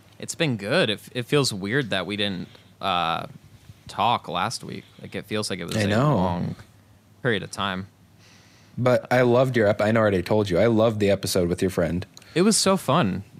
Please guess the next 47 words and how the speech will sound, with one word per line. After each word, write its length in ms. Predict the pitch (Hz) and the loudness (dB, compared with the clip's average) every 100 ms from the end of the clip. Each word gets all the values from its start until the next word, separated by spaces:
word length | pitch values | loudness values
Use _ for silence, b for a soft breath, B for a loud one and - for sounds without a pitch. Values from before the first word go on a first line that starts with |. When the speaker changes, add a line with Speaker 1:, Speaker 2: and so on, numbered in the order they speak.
| - - | -18 -10
Speaker 1:
Yeah, 300 | 113 143 104 85 | -2 0 0 0
it 120 | 135 | 0
was, 260 | 156 127 | 0 2
it 40 | 147 | 0
Speaker 2:
It 40 | |
Speaker 1:
was 120 | 165 165 | 2 2
a 40 | 117 | 4
really 200 | - - | 6 6
Speaker 2:
sounded 140 | - | 4
Speaker 1:
good 60 | - | 4
Speaker 2:
fun. 200 | 110 101 | 2 4
Speaker 1:
time. 80 | 135 | 2
Speaker 2:
I 40 | |
was, 200 | 135 139 - _ _ _ _ _ | 2 0 -6 _ _ _ _ _
I 60 | 131 | 2
was 140 | 135 | 4
listening 400 | 131 139 139 120 107 | 2 2 2 2 2
to 180 | 117 | 4
it 140 | 107 104 | 4 2
in, 220 | 120 110 - | 0 0 0
in 160 | 113 | 2
the 80 | 107 | 2
bus, 480 | 98 107 131 - - B B B - | 2 2 0 -4 -10 B B B -2
and 140 | 131 | 0
I 80 | 123 | 2
just, 300 | 127 135 - 127 | 2 0 0 0
I 60 | |
kept, 140 | 113 139 | 2 2
Speaker 1:
Uh-huh. 60 | 135 | 2
Speaker 2:
like, 180 | 110 - | 0 0
smiling 580 | 117 104 110 127 131 | 2 2 4 2 2
and 100 | 110 | 2
laughing. 520 | 101 104 120 139 147 151 B B | 4 2 2 0 0 -2 B B
And 140 | - 127 | 0 2
then 80 | 127 | 4
I 80 | |
found 220 | 123 131 143 | 4 2 4
myself 360 | 139 143 120 | 4 2 2
Speaker 1:
<laughs> 20 | |
Speaker 2:
wanting 340 | 104 110 113 127 | 2 2 2 2
to, 100 | 127 | 4
like, 240 | 107 101 | 2 2
contribute, 680 | 151 123 - 120 139 151 156 | 0 0 2 2 4 2 2
and 80 | 123 | 2
I 40 | |
was 80 | 120 | 2
like, 240 | 113 104 | 2 0